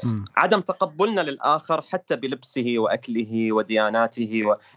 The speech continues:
Speaker 2: ه-، هذه المشكلة الكبيرة.
Speaker 1: هيدي أساس
Speaker 2: فالسفر
Speaker 1: المشكلة أصلًا، وين ما كان.
Speaker 2: يخليك، أيوة، السفر يخليك، آه، يعني، يعني يكون شخصية جديدة لك، تتقبل الآخرين والآخرين يتقبلوك. فهذا الشيء اللي أبغى أوصله للناس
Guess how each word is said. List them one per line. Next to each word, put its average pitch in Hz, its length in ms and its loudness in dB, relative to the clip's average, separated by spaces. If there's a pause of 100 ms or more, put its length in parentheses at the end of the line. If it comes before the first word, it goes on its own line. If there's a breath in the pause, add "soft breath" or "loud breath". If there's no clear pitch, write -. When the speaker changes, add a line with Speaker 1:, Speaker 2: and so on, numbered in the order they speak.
Speaker 2:
ه-، - 300 2
هذه 175 240 0
المشكلة 139 360 -4
الكبيرة. 127 220 2
Speaker 1:
هيدي 160 200 4
أساس 151 140 2
Speaker 2:
فالسفر 175 220 4
Speaker 1:
المشكلة 135 400 4
أصلًا، 117 240 -6
وين 110 80 0
ما 117 80 0
كان. 165 80 2
Speaker 2:
يخليك، 185 420 0 (320)
أيوة، 151 300 2
السفر 190 400 0
يخليك، 170 580 -2
آه، 127 300 0 (340 soft breath)
يعني، 127 460 0 (320)
يعني 131 640 2 (340)
يكون 214 380 4
شخصية 185 420 0
جديدة 160 340 2
لك، 147 160 -4
تتقبل 151 420 -2
الآخرين 147 640 0
والآخرين 135 380 0
يتقبلوك. 101 540 -4
فهذا 160 200 2
الشيء 175 220 -4
اللي - 40 0
أبغى 143 100 2
أوصله 131 340 0
للناس 127 400 0